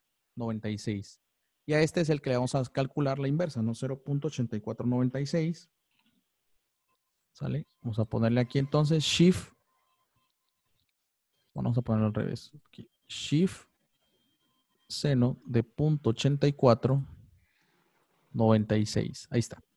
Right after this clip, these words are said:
Y esto nos da un valor de, bueno, aquí no le puse el answer, es shift seno, ahí está, punto ochenta y cuatro noventa y seis. Ahí está.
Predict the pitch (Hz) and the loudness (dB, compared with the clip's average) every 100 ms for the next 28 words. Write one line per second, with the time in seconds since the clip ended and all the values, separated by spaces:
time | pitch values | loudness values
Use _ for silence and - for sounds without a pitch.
0 | - - - _ _ _ _ _ _ 135 | -20 -20 -20 _ _ _ _ _ _ 4
1 | 143 165 160 151 156 156 160 151 151 151 | 6 8 8 10 10 10 8 4 8 10
2 | 151 151 151 - 139 143 147 151 - 123 | 10 10 6 2 2 4 4 0 0 2
3 | 120 117 120 113 113 113 110 110 110 101 | 2 2 2 2 2 -2 0 2 2 0
4 | 110 107 107 107 - - - 139 160 180 | 0 0 0 -4 -14 -12 -4 2 2 2
5 | - - _ _ _ - - 143 123 113 | -2 -16 _ _ _ -10 0 2 4 2
6 | 113 - - - - _ _ 147 160 120 | 0 -6 -10 -14 -20 _ _ 2 6 4
7 | - 139 143 147 139 113 - 139 - - | 6 4 4 2 4 2 2 -2 -4 -18
8 | - - - - - _ _ - _ _ | -20 -20 -20 -20 -20 _ _ -20 _ _
9 | _ _ _ _ _ _ 117 107 104 - | _ _ _ _ _ _ 2 2 0 -4
10 | 120 - - - - - _ _ _ _ | -8 -6 -8 -10 -20 -20 _ _ _ _
11 | _ _ _ 104 - - - | _ _ _ -12 -12 -14 -20